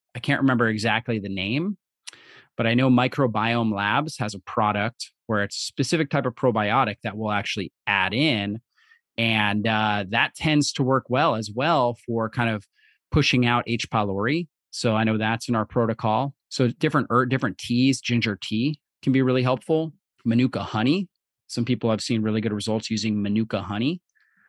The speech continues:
Uh, so some different teas, Manuka honey, like, like I talked about,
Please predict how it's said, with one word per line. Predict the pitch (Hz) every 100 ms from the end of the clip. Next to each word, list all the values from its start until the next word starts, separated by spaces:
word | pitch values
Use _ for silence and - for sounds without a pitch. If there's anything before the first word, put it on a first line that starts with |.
| _ _
Uh, | 107 104 98
so | - 113
some | - 120
different | 131 113 -
teas, | - 135 135 131 117
Manuka | 110 117 113
honey, | 98 127 127 123
like, | 110 - -
like | 110
I | 92
talked | 92 117 117
about, | 117 120 117